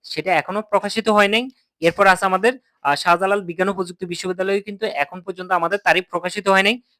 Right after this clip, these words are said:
কুমিল্লা বিশ্ববিদ্যালয় কিন্তু এখন পর্যন্ত তারিখ প্রকাশিত হয় নাই। জাতীয় বিশ্ববিদ্যালয়েও হয়তো ভর্তি পরীক্ষার, আহ, বলছে, কুমিল্লা বিশ্ববিদ্যালয় তো ভর্তি পরীক্ষার ডেট দিছে, কিন্তু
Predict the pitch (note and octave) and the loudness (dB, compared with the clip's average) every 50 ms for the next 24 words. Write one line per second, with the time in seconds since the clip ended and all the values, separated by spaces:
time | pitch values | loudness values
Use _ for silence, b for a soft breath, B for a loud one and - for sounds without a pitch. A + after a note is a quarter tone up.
0 | _ _ - A3 G#3+ G#3+ G#3+ G#3 G3 F3 F3 - - A3 A3+ G3 A3 G#3+ G#3+ G#3 | _ _ 0 2 4 6 6 6 4 4 2 -6 -6 -6 -2 0 2 2 2 2
1 | G3+ G#3 G3+ G#3 G#3 F3 - G3 F3 F#3+ F3+ F3+ F3 F3 F3+ - E3+ D#3+ E3 - | 0 -2 -2 0 -2 -2 -2 -4 -10 -10 -8 -8 -8 -6 -2 0 2 2 0 0
2 | - D#3+ D#3 E3 E3+ - G3 F3+ G3+ F#3+ F#3 F#3 F#3+ G#3+ B3+ B3+ _ _ _ _ | -2 -4 -2 -2 -2 -6 -4 -2 0 4 4 4 4 2 -2 -4 _ _ _ _
3 | _ B2 D3+ D3+ - G3+ G3 F3 F3 - G#3+ G#3 G3+ G3+ G#3 G#3+ G#3+ A3+ B3 D4 | _ 0 0 2 2 2 0 -2 -2 -4 -4 -2 2 4 4 4 6 4 4 2
4 | E4 D#4+ _ _ _ _ _ _ _ C#3 C3+ D3 D3 F#3+ F3 F3+ F3 - G#3+ G3+ | 0 -4 _ _ _ _ _ _ _ -8 -6 -4 -4 -2 0 0 0 0 0 -2
5 | G3+ G3+ G3+ G#3+ G#3+ G#3 - F3+ D#3+ D#3 D#3 D#3 D#3 D3+ D3 C#3+ D3+ D3 D3 D#3 | -2 2 4 2 2 2 0 -4 0 4 4 6 6 4 2 -2 -16 -20 -20 -18
6 | - D#3+ D3 D3 D3+ D#3 D#3 - G3+ G#3+ A#3+ A#3 _ - F#3+ F#3 F3+ F3+ E3+ F3+ | -18 -10 -4 0 0 0 0 0 -2 -2 -2 -2 _ -6 -2 2 2 4 2 2
7 | - - G3 G3+ F#3+ G3+ G#3+ G#3+ G3+ G#3 F#3 E3 E3 - F3+ E3+ F#3 F3+ - F#3+ | -2 -4 -4 0 2 2 2 2 0 -4 -8 -8 -10 -14 -12 -14 -14 -12 -12 -10
8 | E3 F3 F3 F3 F3+ G3 - - G3+ G#3 G3+ F#3 C4+ | -6 -6 -6 -6 -6 -10 -8 -8 -10 -10 -8 -8 -8